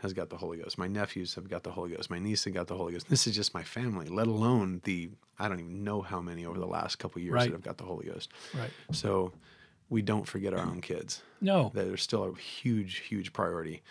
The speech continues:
Speaker 1: But when you do God's work, he's gonna, he's gonna bless you as well.
Speaker 2: Yeah. Yeah. I've heard that statement before, but I, I disagree with it because, I mean, what, what do you mean? You got, you got a place to go. You're getting great lessons.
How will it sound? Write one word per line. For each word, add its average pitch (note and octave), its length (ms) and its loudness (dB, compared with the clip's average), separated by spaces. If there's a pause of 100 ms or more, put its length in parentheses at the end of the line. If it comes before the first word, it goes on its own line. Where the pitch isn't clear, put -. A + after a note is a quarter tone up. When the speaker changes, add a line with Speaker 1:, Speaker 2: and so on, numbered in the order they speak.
(340)
Speaker 1:
But F#2 300 0 (340)
when G#2 220 0
you G2+ 480 6 (600)
do A#2+ 160 8
God's G#2+ 360 4
work, G2+ 220 0
he's G2+ 180 -2
gonna, F#2 260 -4 (240)
he's G2 200 -2
gonna F2 200 -4
bless E2+ 380 -6
you - 100 -6
as - 80 -12
well. - 160 -8
Speaker 2:
Yeah. A#2+ 140 -4 (380)
Yeah. D#3 360 10 (400)
I've F3+ 140 8
heard E3+ 220 12
that C#3 200 12
statement C#3+ 520 8
before, C#3+ 360 8
but C#3+ 160 6
I, D3 260 2
I D3+ 60 6
disagree D3 540 6
with C3 180 8
it C3 140 0
because, B2 500 2
I D3 40 0
mean, C#3+ 160 6
what, D#3+ 240 2
what D3 100 0
do D3+ 60 4
you C#3+ 40 6
mean? D3 300 8
You B2 140 -2
got, C3+ 200 0
you B2+ 120 2
got B2 160 6
a - 20 2
place C3 240 2
to - 80 -4
go. C#3+ 220 4
You're D3 160 4
getting B2 260 4
great B2 240 2
lessons. D3 540 4